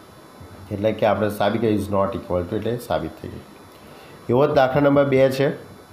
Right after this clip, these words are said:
એ three by three નો દાખલો છે. Three by three માં આ બેનો ગુણાકાર કરવાનો છે, આ રીતે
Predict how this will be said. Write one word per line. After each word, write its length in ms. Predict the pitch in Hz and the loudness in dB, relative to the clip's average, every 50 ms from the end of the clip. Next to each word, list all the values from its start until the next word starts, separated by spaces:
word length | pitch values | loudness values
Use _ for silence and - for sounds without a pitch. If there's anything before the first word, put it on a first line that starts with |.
| - - - - | -20 -20 -10 -4
એ 120 | 135 135 139 | 0 0 0
three 240 | 135 - 131 151 | 0 0 0 2
by 160 | 147 156 156 160 | 4 4 4 4
three 240 | 156 - 143 156 156 | 2 2 2 2 4
નો 140 | 156 151 135 | 4 4 6
દાખલો 400 | 113 101 92 - - 92 90 85 | 4 4 2 2 0 -2 -2 -2
છે. 160 | 80 85 80 80 - - - - - - - - - - - - - - - - - - - - - - - - | -4 -6 -8 -10 -10 -16 -20 -20 -20 -20 -20 -20 -20 -20 -20 -20 -20 -20 -20 -20 -20 -20 -20 -20 -20 -14 -6 -2
Three 140 | 131 139 | 0 2
by 160 | 139 143 143 143 | 4 4 4 4
three 200 | 143 131 135 139 | 2 2 2 2
માં 140 | 143 143 139 | 4 4 2
આ 20 | |
બેનો 300 | 139 135 135 127 131 135 | 4 4 4 4 4 4
ગુણાકાર 460 | 120 - 117 120 123 127 - 131 123 | 2 2 2 2 2 2 2 2 2
કરવાનો 500 | 123 - 127 120 117 117 117 117 120 120 | 2 2 2 2 4 4 4 4 4 2
છે, 120 | 113 - 131 | 0 2 2
આ 120 | 120 117 | 2 2
રીતે 280 | 113 117 101 101 135 | 2 0 0 -2 -2